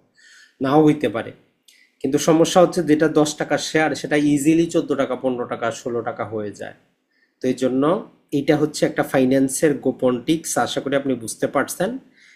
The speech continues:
যে আসলে cost of capital-টা কত, মানে আপনি যে বিশ টাকা আদায় করা, আহ, ইনকাম করার জন্য কত টাকা আপনি দিচ্ছেন। যেমন করিম সাহেব আশি টাকা দিছিল, আর রহিম সাহেব দিচ্ছে মাত্র চল্লিশ টাকা। তার মানে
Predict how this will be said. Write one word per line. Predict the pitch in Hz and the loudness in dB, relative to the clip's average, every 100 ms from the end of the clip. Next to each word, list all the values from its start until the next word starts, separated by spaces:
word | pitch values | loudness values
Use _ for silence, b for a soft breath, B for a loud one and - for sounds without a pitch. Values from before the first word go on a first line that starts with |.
| b | b
যে | 127 120 165 | -4 2 2
আসলে | 160 147 - 165 170 | 2 0 2 4 4
cost | 180 - - 175 - - | 2 -4 -2 0 0 0
of | 208 - | -4 0
capital-টা | 180 156 147 156 139 127 - | 0 0 0 2 2 -2 -4
কত, | 107 107 | -8 -8
মানে | 110 143 | -4 0
আপনি | 139 - 147 | 0 0 -2
যে | 151 180 185 180 | 2 2 2 0
বিশ | 143 151 | -2 -2
টাকা | - 170 151 143 | 0 2 4 4
আদায় | 143 143 | 4 2
করা, | 147 147 | 2 2
আহ, | 151 131 - 156 - | 0 -2 -8 -8 -4
ইনকাম | 151 147 143 170 | 0 0 2 2
করার | 170 165 156 | 2 2 2
জন্য | 147 139 | 0 0
কত | 170 170 | -2 -2
টাকা | 175 165 156 | -2 0 2
আপনি | 139 135 | 2 2
দিচ্ছেন। | 113 110 - 95 - _ _ b b b - | 0 -4 -6 -10 -10 _ _ b b b 0
যেমন | 143 151 | 2 4
করিম | 165 170 170 | 6 6 6
সাহেব | 196 190 | 4 2
আশি | 165 147 - | 2 -2 0
টাকা | 190 180 180 | 0 2 2
দিছিল, | 170 - 170 180 233 - _ _ | 0 -2 -4 -4 -8 -14 _ _
আর | 135 131 | -6 4
রহিম | 151 170 | 6 6
সাহেব | 170 196 185 | 4 2 2
দিচ্ছে | 165 - | 0 -4
মাত্র | 170 170 - | -2 -2 -6
চল্লিশ | 175 214 220 202 - | -2 0 0 -2 -4
টাকা। | 113 - 95 _ _ _ _ _ _ _ - | -6 -6 -12 _ _ _ _ _ _ _ -2
তার | 135 | 2
মানে | 151 175 180 156 196 | 4 6 6 4 2